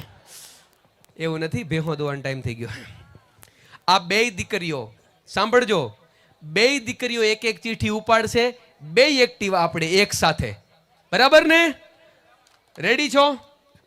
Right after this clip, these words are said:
આ સ્વેટર કાઢી નાખો એક મિનિટ માટે દીકરા. હાથ ઉપર કરી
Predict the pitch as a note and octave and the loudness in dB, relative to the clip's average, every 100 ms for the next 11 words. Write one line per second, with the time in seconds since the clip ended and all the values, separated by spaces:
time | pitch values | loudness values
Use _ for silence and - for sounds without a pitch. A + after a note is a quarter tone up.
0 | _ _ - D3 - G3 F#3+ D#3+ C#3+ C3+ | _ _ -10 -10 -8 -10 -8 -8 -8 -8
1 | B2+ A#2+ A#2 A#2 A#2 A#2 A2 A2+ B2+ D3 | -10 -10 -12 -12 -16 -14 -16 -14 -14 -16
2 | _ _ _ _ _ _ _ _ _ _ | _ _ _ _ _ _ _ _ _ _
3 | _ _ _ _ _ _ _ _ _ _ | _ _ _ _ _ _ _ _ _ _
4 | _ _ _ _ _ _ _ - C#3 D3 | _ _ _ _ _ _ _ -6 -4 -2
5 | D#3 - F3 F3 F3+ G3 | -4 -2 -4 -2 -4 -4